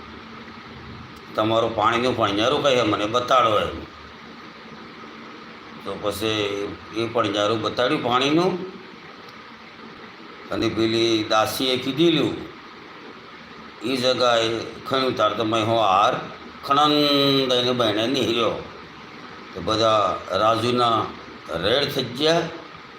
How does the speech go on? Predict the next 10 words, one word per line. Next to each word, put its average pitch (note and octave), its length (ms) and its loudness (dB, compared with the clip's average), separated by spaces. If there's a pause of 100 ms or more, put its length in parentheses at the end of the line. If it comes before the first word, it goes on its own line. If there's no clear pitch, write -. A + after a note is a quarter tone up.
(560)
રાજા G#2+ 420 4
ખુશ C#3 220 0
થઈ C#3 140 0 (100)
ગયો, D3+ 180 4 (220)
રાજના G#2+ 520 4 (500)
માણસો A#2 460 0
બી C3 260 -2
ખુશ C3+ 220 -6
થઈ C3+ 180 -4
ગયા. D#3 200 2